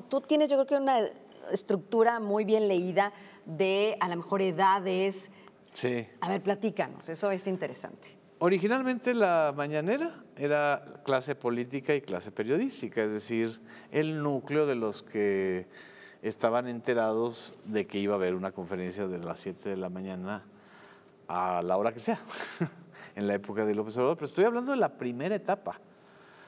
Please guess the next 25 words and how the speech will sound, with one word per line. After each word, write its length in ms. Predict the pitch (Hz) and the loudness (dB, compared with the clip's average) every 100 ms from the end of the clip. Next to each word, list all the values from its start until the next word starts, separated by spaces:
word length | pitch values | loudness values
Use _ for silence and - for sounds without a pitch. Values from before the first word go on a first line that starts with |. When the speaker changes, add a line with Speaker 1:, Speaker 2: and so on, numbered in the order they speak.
| - | -18
Speaker 2:
de 140 | 104 110 | -4 0
la 140 | 117 | 0
primerita 420 | 120 113 131 180 | 0 -2 -2 -2
etapa. 400 | 190 185 - 92 - - - - - | -2 -2 -2 -8 -8 -20 -20 -20 -14
Un 60 | 208 | -4
poco 240 | 302 294 | -2 -2
como 260 | 262 214 175 | -4 0 0
fue 160 | 180 185 | 0 -2
con 160 | 185 | 0
la 120 | 170 | -2
jefatura 400 | 135 - 143 170 | -2 -6 -4 0
de 80 | 170 | 0
gobierno. 360 | 170 202 113 90 - - - - - | 0 -2 -4 -8 -16 -20 -20 -20 -10
Es 100 | - | -2
decir, 300 | 143 127 147 | -2 0 -2
la 240 | 131 135 127 | 2 2 0
conferencia 1160 | - 143 135 139 143 151 180 190 175 180 175 160 | -4 -4 -4 -2 0 2 2 0 0 0 2 2
de 480 | 143 131 123 120 117 | 4 4 4 2 0
matutina 480 | 120 120 139 151 | -2 -4 -4 -2
de 180 | 131 117 | 0 0
López 300 | 123 139 131 | 0 -2 -2
Obrador 400 | 120 110 123 123 - - | 0 2 0 -2 -8 -2
en 400 | 139 135 127 120 | 0 0 0 2
la 420 | 120 117 - - | 4 2 0 -6
matutina 920 | 117 120 123 120 117 - 135 107 135 | -8 -2 -2 -4 -8 -4 -4 -4 -6